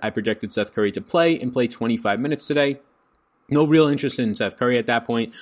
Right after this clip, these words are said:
but it will affect the overall runs of the DeLon Wrights. Tim Hardaway Junior, I still have around thirty-two minutes. He looks like an okay option.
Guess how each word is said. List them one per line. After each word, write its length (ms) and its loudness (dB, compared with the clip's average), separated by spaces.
but 100 4
it 80 2
will 160 4
affect 320 -2
the 80 0
overall 400 2
runs 260 -2
of 80 -6
the 80 -4
DeLon 320 -4
Wrights. 380 0
Tim 160 0
Hardaway 280 0
Junior, 280 0
I 40 2
still 180 -4
have 160 -2
around 220 -4
thirty-two 340 -4
minutes. 240 -2
He 80 -6
looks 160 -4
like 160 -4
an 60 -4
okay 260 -4
option. 420 -8